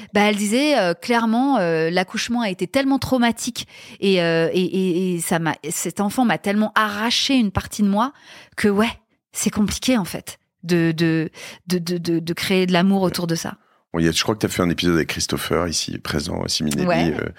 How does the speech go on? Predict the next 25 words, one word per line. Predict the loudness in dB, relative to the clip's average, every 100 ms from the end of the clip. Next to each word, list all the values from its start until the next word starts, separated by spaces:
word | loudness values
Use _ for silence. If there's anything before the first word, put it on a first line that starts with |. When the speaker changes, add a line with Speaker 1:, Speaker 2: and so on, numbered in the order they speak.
| -14
Speaker 1:
c'est | -10 -6
Speaker 2:
sur | -4
Speaker 1:
vrai. | 0
Speaker 2:
Folie, | 2 2
dans | 2
lequel | 0
vous | -2 0
rentrez | 0 0 0
bien | 2 0
dans | 0
le | -2 -2
détail. | -2 0 0 0
On |
mettra | -4 -2 -4
le | 0
lien | 0
de, | 2
Speaker 1:
Ah, | 0 0
bah, | -6
très | -6 -8
bien. | -4
Speaker 2:
de | -2
cet | -2
Speaker 1:
Ouais. | -2
Speaker 2:
épisode. | -2 2 0 0